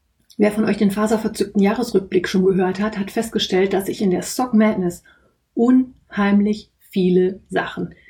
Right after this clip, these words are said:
gelernt habe, weil man auch gezwungen wird, sich mit Techniken auseinanderzusetzen,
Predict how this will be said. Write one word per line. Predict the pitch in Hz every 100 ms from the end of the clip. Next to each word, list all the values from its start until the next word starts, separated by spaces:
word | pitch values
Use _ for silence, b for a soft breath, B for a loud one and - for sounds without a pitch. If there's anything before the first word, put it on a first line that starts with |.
| b -
gelernt | 175 190 196 226 226 -
habe, | 180 202 - - _ b b b
weil | 196 196 247
man | 254 240 -
auch | 208 -
gezwungen | - - - 220 285 202 170
wird, | 175 220 -
sich | 214
mit | 196
Techniken | - 254 254 240 -
auseinanderzusetzen, | - 208 196 196 240 254 - 226 226 226 - 220